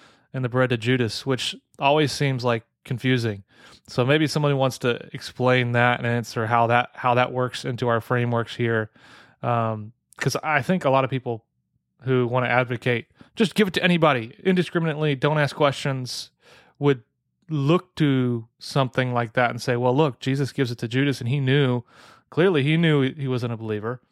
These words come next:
So, uh, how does that, I guess, play into this?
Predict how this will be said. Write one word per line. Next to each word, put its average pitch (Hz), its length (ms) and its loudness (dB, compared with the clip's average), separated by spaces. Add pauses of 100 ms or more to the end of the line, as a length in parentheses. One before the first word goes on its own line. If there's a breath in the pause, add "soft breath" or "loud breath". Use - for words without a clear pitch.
(360 soft breath)
So, 123 360 -2
uh, - 260 -12
how 151 180 2
does 127 200 -2
that, 127 340 2 (800)
I 120 100 -8
guess, 113 200 -6
play 117 400 -2
into 110 500 -6
this? 107 480 -8